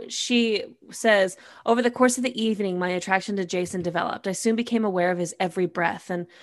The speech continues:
I unconsciously mirrored his pace." Like, this is some deep-ass writing.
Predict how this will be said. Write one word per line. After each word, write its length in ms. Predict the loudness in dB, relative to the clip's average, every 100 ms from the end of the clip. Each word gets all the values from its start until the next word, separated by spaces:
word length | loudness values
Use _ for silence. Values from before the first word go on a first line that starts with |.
| -14 -4
I 160 | -2
unconsciously 680 | -2 -4 -4 -4 -4 -4 -4
mirrored 400 | -2 -2 -2 -4
his 240 | -6 -12
pace." 600 | -12 -10 -10 -10 -10 -10 -14 _ _ _ -2
Like, 320 | -2 -2 -10 _ _ _ -8
this 280 | 0 0 2
is 260 | 0 0 -8 -8
some 640 | -2 2 2 2 -2 -6 -12 _ _ _ _ _ -12 -10
deep-ass 880 | 0 4 4 6 6 6 2 -4 -8 -8
writing. 640 | -2 0 2 0 -4 -10